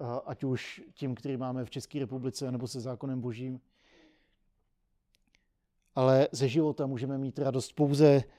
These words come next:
pokud je krásný, nejenom správný. Radost budeme mít, když ten život bude krásný, když bude naplněný. To dobro se týká mýho vztahu k Bohu a krása se týká mýho vztahu k životu.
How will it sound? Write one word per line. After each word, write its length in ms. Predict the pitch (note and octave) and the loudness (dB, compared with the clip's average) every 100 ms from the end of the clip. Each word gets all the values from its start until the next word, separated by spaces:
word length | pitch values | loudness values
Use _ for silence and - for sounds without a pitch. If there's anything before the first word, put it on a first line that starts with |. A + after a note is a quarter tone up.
| _ _ | _ _
pokud 340 | C#3 C#3+ C3 | -6 -4 -4
je 80 | C#3 | -4
krásný, 600 | D3 B2+ A#2+ - A2+ G2 - | -2 -4 -6 -10 -12 -14 -12
nejenom 300 | C#3 C3+ B2+ | -8 -6 -6
správný. 640 | - C3+ A#2+ A#2 A2+ G2 - _ _ _ _ _ _ _ _ _ _ _ _ _ _ _ _ | -8 -6 -6 -6 -8 -10 -14 _ _ _ _ _ _ _ _ _ _ _ _ _ _ _ _
Radost 260 | C#3+ C#3+ D3 | 6 8 8
budeme 340 | D3+ D#3+ D#3+ | 8 6 8
mít, 280 | D#3 D#3 C#3+ | 4 2 0
když 280 | C3+ C#3 - | -2 -2 -2
ten 140 | D3+ | -6
život 240 | B2+ C3+ C3 | -6 -4 -4
bude 180 | C3 | -6
krásný, 500 | C3+ D3 C3+ - C3 | -4 -4 -6 -6 -10
když 160 | A2 A2+ | -8 -8
bude 200 | A#2+ C#3 | -6 -6
naplněný. 640 | C3 C3+ C#3+ C3 G#2+ F#2+ - _ _ _ _ _ | -6 -4 -4 -2 -6 -10 -16 _ _ _ _ _
To 120 | C#3+ | 0
dobro 260 | D#3 D3+ E3+ | 2 2 2
se 160 | E3 | 0
týká 360 | C3 D#3 E3 D3+ | -2 -2 2 2
mýho 220 | C#3+ C3+ | 0 -2
vztahu 300 | C3 E3 C3+ | -2 -2 -2
k 80 | B2 | -2
Bohu 440 | C3 B2 D3 C#3+ _ _ _ _ | -2 0 0 -2 _ _ _ _
a 140 | A#2 A2+ | -10 -6
krása 540 | C#3+ C3+ B2+ C3+ A2+ | -2 0 -2 -6 -8
se 180 | - B2 | -8 -12
týká 540 | B2+ A2+ C3 A#2+ A2+ - _ _ _ _ | -12 -10 -8 -6 -8 -12 _ _ _ _
mýho 200 | C3+ B2+ | -6 -4
vztahu 360 | A#2+ - A2+ A#2 | -4 -6 -6 -6
k 60 | |
životu. 540 | A2 A#2 A2 G#2+ A2 | -6 -4 -6 -6 -8